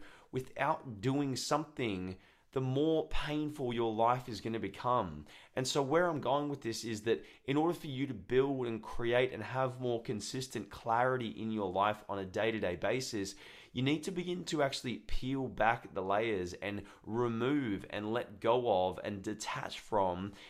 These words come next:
and literally, like, let your fingers go onto so many of the things that you are holding on to. So my challenge for you, if you're listening to this today, and it might be Monday, it might be Thursday, God knows whenever this gets published,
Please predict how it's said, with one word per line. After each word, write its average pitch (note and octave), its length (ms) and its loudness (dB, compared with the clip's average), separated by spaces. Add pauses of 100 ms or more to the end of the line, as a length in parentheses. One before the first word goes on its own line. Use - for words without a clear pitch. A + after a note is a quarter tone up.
(160)
and B2+ 160 0
literally, D3 320 0
like, B2 320 2
let C3 360 0
your C3+ 200 4
fingers B2+ 680 -2
go A2 760 6 (240)
onto B2 320 0
so C3+ 280 2
many C#3+ 240 -2
of B2 60 -6
the A#2 80 -4
things A2+ 460 -2
that - 80 -10
you G#2 160 2
are G2+ 60 4
holding A#2 640 0
on G#2+ 300 -2
to. F2+ 440 -4 (320)
So - 160 -2
my C#3 200 4
challenge D#3+ 540 -4
for B2 120 -8
you, G2 320 2
if A2 180 -6
you're G#2+ 100 -2
listening B2+ 420 -2
to B2 100 -2
this F#2+ 420 0 (100)
today, G2 520 -2 (280)
and G#2+ 240 2
it A2 120 -6
might C3 200 4
be C3+ 80 -4
Monday, A2+ 440 2
it G2+ 60 -2
might G#2+ 200 2
be A2+ 80 -8
Thursday, A2 540 0
God A2 260 6
knows G#2 180 -2
whenever G2 220 -4
this F2+ 220 -6
gets F2 180 -8
published, B2+ 540 2